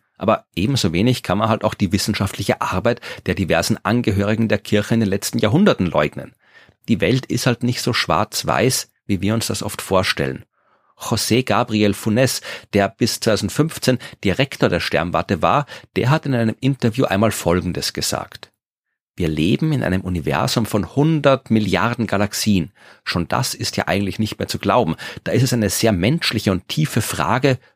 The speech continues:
warum gibt es so viele Galaxien und nicht einfach nichts? Als Wissenschaftler können wir den Ursprung der Galaxien untersuchen und erklären, wie sie sich geformt haben, wie es zu Sternen und Planeten kam.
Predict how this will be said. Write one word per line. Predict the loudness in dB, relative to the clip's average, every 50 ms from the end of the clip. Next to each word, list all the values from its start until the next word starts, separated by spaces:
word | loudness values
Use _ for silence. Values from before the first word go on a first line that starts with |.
| _ -6
warum | -4 -4 -4 -4 -4
gibt | 0 -2 -2 -2 -2 -2 -2
es | 0 0 0
so | 0
viele | 0 0 0 -2 0
Galaxien | 0 0 -2 -2 -2 -2 -2 0 2 0 0 -2 -6 -12 _ _ _
und | -6 -4 -4
nicht | -4 -4 -4 -4
einfach | -2 -2 -2 -2 -2 -2 0 2
nichts? | 4 4 4 2 -2 -8 -8 -8 -8 -10 -10 _ _ _ _ -12
Als | -10 -8 -4 -2 0
Wissenschaftler | 0 2 2 2 2 2 0 0 -2 -2 -2 -2 -2 -2 -4 -16 -18 -6
können | 0 2 4 4 4 4
wir | 2
den | 2 0 -2 0
Ursprung | 2 2 2 2 0 -2 -2 -2
der | -2 0
Galaxien | 0 0 0 0 0 2 2 4 4
untersuchen | 4 4 2 0 -2 0 0 0 0 -2 -4 -4 -6 -12 -12 -10
und | -6 -4 -4
erklären, | -4 -4 -2 -2 2 4 4 4 2 2 -2 -6 -12 -20 _ -4
wie | -2 -2
sie | 0 0
sich | 0 0 -2 -2
geformt | -2 -4 -4 0 0 2 2 2 0 -2 -2
haben, | -2 -2 -2 -4 -8 -10 -12 -20 -14 _
wie | 0 2 2
es | 2 0 -2
zu | -4 -2
Sternen | -2 -2 -2 0 0 2 2 2 2 2 0
und | -2 -6
Planeten | -6 -4 -2 0 0 0 0 0 -2 -2
kam. | -2 -4 -6 -6 -6 -8